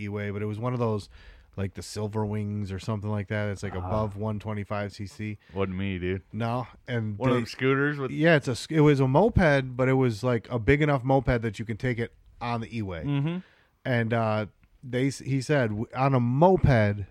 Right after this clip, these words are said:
Speaker 1: the, like, top speed <laughs> was, like, fucking fifty-five or whatever
Speaker 2: Right.
Speaker 1: it was. This dude would be able to lane split and, like, beat him in his car from one place to another by, like, more than an hour.
Speaker 2: Dude,
Speaker 1: Just
Speaker 2: okay.
Speaker 1: straight up, like,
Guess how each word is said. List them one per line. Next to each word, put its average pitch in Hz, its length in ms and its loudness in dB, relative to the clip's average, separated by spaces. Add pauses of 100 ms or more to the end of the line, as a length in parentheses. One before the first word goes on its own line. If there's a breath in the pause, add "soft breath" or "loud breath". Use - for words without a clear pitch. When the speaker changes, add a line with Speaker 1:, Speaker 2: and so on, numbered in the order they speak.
(140)
Speaker 1:
the, 117 180 2
like, 104 320 -2
top 143 280 -2
speed 127 320 0
<laughs> 127 100 2
was, 135 220 4
like, 123 240 -6
fucking 120 300 -4
fifty-five 131 580 0
or 117 80 0
whatever 120 380 -2
Speaker 2:
Right. 101 180 2
Speaker 1:
it - 20 0
was. 98 160 -10 (460 loud breath)
This 147 260 6
dude 139 480 4 (100)
would 120 220 0
be 117 120 4
able 131 120 4
to 123 80 2
lane 127 320 2
split 107 480 -4 (340 soft breath)
and, 120 220 0
like, 117 260 2
beat 139 280 2
him 139 320 4
in 135 220 2
his 147 200 4
car 131 400 4
from 110 220 -2
one 123 240 2
place 131 480 0 (340 soft breath)
to 127 180 0
another 127 440 2 (100)
by, 120 280 2
like, 120 260 2
more 113 340 4
than 110 140 2
an 98 100 0
hour. 87 460 -6 (160)
Speaker 2:
Dude, 95 320 0 (120)
Speaker 1:
Just 151 200 6
Speaker 2:
okay. 139 100 2
Speaker 1:
straight 180 240 6
up, 165 160 4
like, 131 260 2